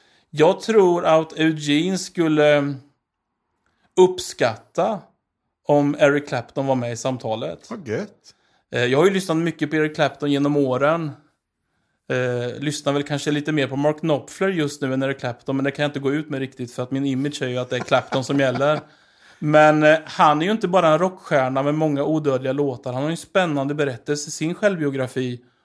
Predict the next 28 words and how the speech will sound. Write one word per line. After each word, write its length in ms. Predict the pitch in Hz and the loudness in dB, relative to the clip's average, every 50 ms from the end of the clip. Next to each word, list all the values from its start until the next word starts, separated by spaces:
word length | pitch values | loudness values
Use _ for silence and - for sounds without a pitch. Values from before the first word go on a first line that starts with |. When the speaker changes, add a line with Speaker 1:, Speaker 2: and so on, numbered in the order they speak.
| _ | _
Speaker 1:
om 180 | - 156 160 156 | -4 -2 -2 2
vägen 440 | 151 151 143 131 131 135 139 135 135 | 4 4 4 4 2 0 -2 -2 -2
genom 280 | 135 135 135 139 147 | 0 0 0 0 0
missbruk 600 | 156 160 151 - - - 139 135 139 147 156 175 165 - | -2 -2 -4 -6 -10 -10 -8 -6 -4 -4 -4 -4 -4 -6
och 80 | 165 156 | -8 -8
svåra 400 | - - 180 165 151 135 135 127 | -6 -6 -6 -4 -4 -2 -4 -4
tider. 580 | - - 143 139 131 123 123 123 123 123 120 120 _ _ _ _ _ _ _ _ _ - | -6 -6 -6 -6 -6 -4 -4 -4 -4 -4 -6 -10 _ _ _ _ _ _ _ _ _ -2
Hur 140 | 139 143 139 | 0 2 4
han 140 | 135 131 131 | 4 2 0
är 40 | |
tacksam 640 | 131 - 151 143 139 - - - - 127 123 127 131 | -2 -2 -4 -6 -6 -6 -10 -6 -4 -2 -2 -2 -4
att 120 | 127 120 - | -6 -6 -6
han 260 | 127 127 131 135 131 _ - | -6 -6 -8 -8 -10 _ -6
överhuvudtaget 880 | 135 127 127 135 151 143 131 123 - 147 139 131 120 120 117 123 - | -6 -6 -4 -4 -6 -6 -6 -6 -4 -2 -2 -2 -2 -4 -8 -10 -10
har 140 | - 131 - 151 | -10 -6 -2 -2
överlevt. 480 | 139 127 123 120 131 147 156 147 147 - | -2 -2 -2 -4 -6 -4 -4 -6 -8 -10
Så 140 | - - 170 | -10 -6 -2
det 80 | 202 | 0
var 100 | 214 247 | 0 0
två. 420 | 240 240 - 175 180 202 175 131 120 - _ _ - | 0 -2 -2 -2 0 2 2 0 -2 -6 _ _ -6
Speaker 2:
Ja. 260 | 110 110 117 139 180 - - | -4 -2 -2 -2 -4 -4 -4
Speaker 1:
mister 240 | 165 160 156 - 175 | -2 -2 -2 -2 -2
Slowhand, 600 | - - 196 202 208 202 196 202 196 202 202 190 | 0 4 6 8 8 8 6 6 4 2 2 0
Eric 260 | 196 175 175 175 175 | 0 0 0 0 0
Clapton, 540 | 180 175 160 151 - - - 160 160 160 160 | 0 0 0 0 0 -2 0 0 0 0 0
Eugene 340 | 160 160 160 160 165 165 160 | -2 -4 -4 -4 -4 -6 -4
Peterson. 840 | 160 170 156 143 147 139 135 123 - 151 147 147 147 151 143 143 - _ _ _ _ _ _ _ _ _ _ _ _ _ _ _ _ - | -4 -4 -4 -4 -4 -6 -8 -4 0 2 2 2 2 0 -2 -8 -12 _ _ _ _ _ _ _ _ _ _ _ _ _ _ _ _ -2
Ehm. 680 | 147 135 135 135 135 135 131 127 127 127 135 127 117 | 0 2 2 2 2 0 0 -2 -4 -6 -6 -8 -10